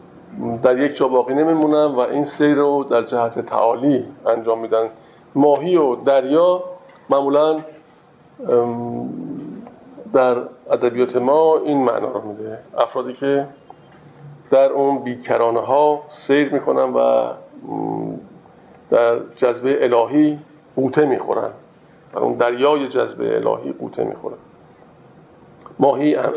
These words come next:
همچین افرادی. پس ماهی خاکیه، اون سقنقوره، اون،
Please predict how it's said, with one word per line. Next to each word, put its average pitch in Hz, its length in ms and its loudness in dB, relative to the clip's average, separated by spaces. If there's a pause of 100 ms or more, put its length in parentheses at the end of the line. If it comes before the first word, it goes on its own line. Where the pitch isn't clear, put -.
(160)
همچین 131 340 -4
افرادی. 123 360 -2
پس - 280 -6 (380)
ماهی 151 380 2
خاکیه، 147 560 0
اون 170 420 2
سقنقوره، 139 800 2
اون، 165 360 2